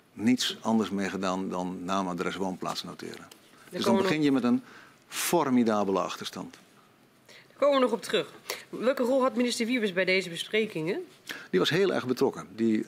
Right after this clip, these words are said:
Speaker 2: En hoe
Speaker 1: eh,
Speaker 2: komt het dat hij er dan zelf zo betrokken was?
Speaker 1: Dat moet u hem vragen. Ik heb begrepen dat u hem gaat horen. Maar hij straalde uit dat, ehm, hij had een paar grote dingen, zei hij tegen mij, op zijn bord liggen. De klimaatkwestie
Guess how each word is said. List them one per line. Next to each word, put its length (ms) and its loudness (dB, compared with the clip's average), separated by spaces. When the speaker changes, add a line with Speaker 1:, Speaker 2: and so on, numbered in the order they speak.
Speaker 2:
En 120 -2
hoe 100 2
Speaker 1:
eh, 60 -4
Speaker 2:
komt 180 2
het 80 0
dat 100 2
hij 160 2
er 120 -4
dan 160 -2
zelf 260 0
zo 220 -4
betrokken 440 -6
was? 260 -8
Speaker 1:
Dat 100 -4
moet 200 2
u 220 2
hem 320 0
vragen. 260 -2
Ik 100 -12
heb 100 -6
begrepen 320 -2
dat 160 -4
u 120 -2
hem 160 -6
gaat 200 -8
horen. 460 -2
Maar 140 -2
hij 100 0
straalde 440 0
uit 340 -2
dat, 420 -4
ehm, 380 -6
hij 120 -4
had 100 0
een 80 -2
paar 160 0
grote 300 2
dingen, 280 4
zei 140 0
hij 80 4
tegen 340 0
mij, 380 0
op 140 -10
zijn 140 -2
bord 140 0
liggen. 480 -6
De 80 -8
klimaatkwestie 880 -2